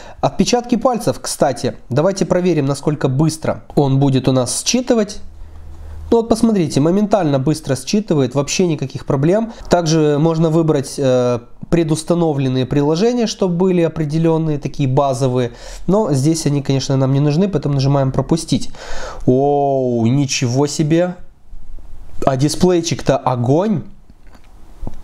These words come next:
Так, убираем автояркость. Это ещё и, ох, ничего себе, какой он яркий. Ребят, но я уже вижу, что Xiaomi просто отдыхает с их дисплеями. Здесь дисплей намного круче.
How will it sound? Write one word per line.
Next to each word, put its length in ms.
Так, 220
убираем 480
автояркость. 680
Это 180
ещё 260
и, 320
ох, 360
ничего 560
себе, 260
какой 400
он 60
яркий. 580
Ребят, 460
но 80
я 200
уже 300
вижу, 340
что 920
Xiaomi 480
просто 400
отдыхает 1000
с 100
их 120
дисплеями. 720
Здесь 360
дисплей 520
намного 640
круче. 640